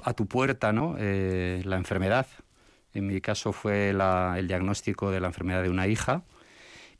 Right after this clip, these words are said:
Y, y bueno, pues cuando, cuando te toca la puerta, pues un padre, una madre, lo que hacemos es, bueno, pues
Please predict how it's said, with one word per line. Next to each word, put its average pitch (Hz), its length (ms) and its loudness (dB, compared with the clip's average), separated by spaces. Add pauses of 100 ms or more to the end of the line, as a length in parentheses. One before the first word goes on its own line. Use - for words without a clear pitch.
(100)
Y, 87 1080 2
y 107 140 2
bueno, 98 260 2
pues - 240 -4
cuando, 87 640 2
cuando 87 300 2
te 87 140 0
toca 110 240 2
la 113 160 4
puerta, 139 580 0
pues - 280 -6
un 98 220 -4
padre, 104 320 0
una 104 160 -2
madre, 107 320 2
lo 110 120 0
que 107 60 -2
hacemos 107 380 0
es, 110 300 -2
bueno, 95 240 -4
pues - 280 -10